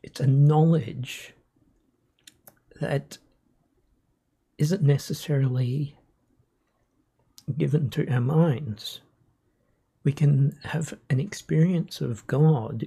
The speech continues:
in a, in, in a way that isn't necessarily going through our mind. Now, we ca-,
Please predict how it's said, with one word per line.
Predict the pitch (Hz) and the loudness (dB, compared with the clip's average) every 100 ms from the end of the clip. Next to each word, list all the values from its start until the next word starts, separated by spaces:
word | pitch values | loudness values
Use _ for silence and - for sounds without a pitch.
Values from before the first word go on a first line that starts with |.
| - | -2
in | 127 | -2
a, | 139 120 - - | -2 -4 -4 2
in, | 135 - - - | 2 2 -4 2
in | 143 | 4
a | 127 | 4
way | 135 156 165 107 - - - - - _ | 4 2 2 -2 -8 -12 -20 -20 -20 _
that | 143 139 - _ _ _ _ _ _ _ _ _ _ _ _ _ - | -2 -2 -4 _ _ _ _ _ _ _ _ _ _ _ _ _ -2
isn't | 135 - 180 - - - - _ _ _ _ _ _ _ _ _ _ _ _ - - _ _ _ _ _ | 0 2 0 -2 -14 -18 -20 _ _ _ _ _ _ _ _ _ _ _ _ -20 -20 _ _ _ _ _
necessarily | 147 - 147 147 135 127 123 127 127 - - - _ _ _ _ _ _ _ _ _ _ _ 139 | -2 -2 -4 0 0 0 0 -2 -2 -4 -8 -14 _ _ _ _ _ _ _ _ _ _ _ 0
going | 139 135 117 | 2 2 -2
through | - 135 | -2 -2
our | 117 | -2
mind. | 120 131 127 110 - - _ _ _ | -2 -2 -4 -6 -14 -20 _ _ _
Now, | 147 123 110 - - | -2 -2 -6 -10 -10
we | - | -14
ca-, | - - | -14 -16